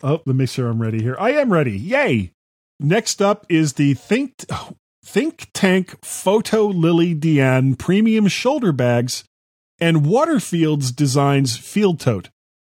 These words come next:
This is a review by John, sorry, Nam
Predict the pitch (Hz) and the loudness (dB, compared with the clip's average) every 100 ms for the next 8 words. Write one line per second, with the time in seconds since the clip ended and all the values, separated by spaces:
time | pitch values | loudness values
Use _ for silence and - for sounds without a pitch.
0 | _ 113 127 294 - - - - 139 143 | _ -6 0 0 0 -4 -6 -2 0 2
1 | 175 180 233 320 214 110 98 - _ _ | 2 2 2 2 2 0 -4 -10 _ _
2 | _ _ - 104 127 120 113 110 101 _ | _ _ -12 -4 2 2 2 0 -4 _
3 | _ _ - 110 113 113 120 120 _ - | _ _ -4 -2 0 0 0 -2 _ -10
4 | - 127 131 190 _ _ - 120 123 123 | -2 0 2 -2 _ _ -6 0 2 4
5 | 131 160 | 2 0